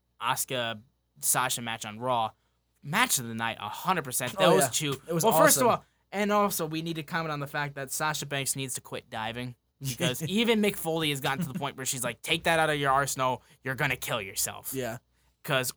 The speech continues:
Speaker 1: oh my God, she scares the living crap out of me with every time she does that.
Speaker 2: Yeah.
Speaker 1: And I think this was the closest she came to actually legitimately hurting herself.
Speaker 2: Yeah.
Speaker 1: She's dodged death at least four
Speaker 2: <laughs>
Speaker 1: times now.
Speaker 2: She's the
Speaker 1: Now's the
Speaker 2: boss.
Speaker 1: Yeah, I understand you're the boss, and you always will be the boss, but maybe think about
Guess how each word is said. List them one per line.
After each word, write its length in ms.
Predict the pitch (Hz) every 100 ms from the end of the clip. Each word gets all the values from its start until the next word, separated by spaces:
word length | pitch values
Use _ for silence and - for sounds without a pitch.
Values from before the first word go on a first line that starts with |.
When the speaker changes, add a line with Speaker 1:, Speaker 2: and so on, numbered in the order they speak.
| -
Speaker 1:
oh 160 | 185 208
my 160 | 175
God, 320 | 147 156 135
she 140 | - 123
scares 500 | - - 156 165 139
the 100 | 135
living 300 | 139 131 120
crap 400 | - 143 123 123
out 80 | 120
of 60 |
me 80 | 113
with 200 | 113 117 -
every 300 | 127 135 143
time 240 | - 127
she 160 | 127 123
does 300 | 120 123 113
that. 220 | 104 98 -
Speaker 2:
Yeah. 260 | 120 113 110
Speaker 1:
And 80 | 143
I 60 |
think 180 | 160 190
this 160 | 185 190
was 140 | 165
the 80 | 160
closest 600 | - 147 151 147 135 -
she 200 | - 127
came 280 | - 120 117
to 180 | 123 113
actually 380 | 110 - 117 113
legitimately 760 | 113 - 131 127 113 85 107
hurting 300 | - 110 104
herself. 360 | 107 - 107 - -
Speaker 2:
Yeah. 220 | 123 113
Speaker 1:
She's 240 | - 175 160
dodged 520 | 131 196 214 165 139
death 260 | 180 165 147
at 100 | 139
least 340 | 170 147 -
four 260 | - 139 -
Speaker 2:
<laughs> 20 |
Speaker 1:
times 360 | 139 127 120
now. 360 | 123 113 107 110 _ _ _
Speaker 2:
She's 80 | 143
the 60 | 151
Speaker 1:
Now's 180 | 175 180
the 60 |
Speaker 2:
boss. 360 | 156 143 - -
Speaker 1:
Yeah, 180 | 147 131
I 180 | 139 165
understand 440 | 185 190 - 170
you're 100 | 165
the 80 | 151
boss, 460 | 143 151 139 120 -
and 100 | 131
you 140 | 151
always 300 | 151 151 143
will 160 | 165 165
be 100 | 147
the 60 | 135
boss, 300 | 131 113 -
but 180 | 131
maybe 360 | 135 160 170 175
think 300 | - 160 143
about 380 | 143 139 131